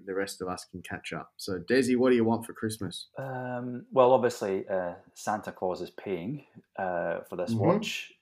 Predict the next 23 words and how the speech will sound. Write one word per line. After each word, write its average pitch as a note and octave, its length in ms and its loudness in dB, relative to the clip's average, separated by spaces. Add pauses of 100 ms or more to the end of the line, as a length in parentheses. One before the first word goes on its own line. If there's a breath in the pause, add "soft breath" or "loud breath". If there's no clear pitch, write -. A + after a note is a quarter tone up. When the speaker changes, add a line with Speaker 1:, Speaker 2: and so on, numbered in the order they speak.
Speaker 2:
Uh, F2+ 440 -2
it's - 140 -12
not - 120 -6
coming F#2+ 140 -6
out E2 100 -6
of F#2 120 2
my E2+ 100 0
bank F2 120 -8
balance F#2 380 -6
or E2 200 -6
anyone F2+ 220 -6
else F2 200 -6
I F2 60 2
know. F#2 300 -4 (680 loud breath)
Um, B2 640 8 (680)
for A#2+ 120 0
me, C3+ 200 4
it'll C#3+ 100 -2
probably A2+ 320 2
be, A2 420 0 (680)
uh, - 280 0
Roger A#2 320 2
Smith - 480 -6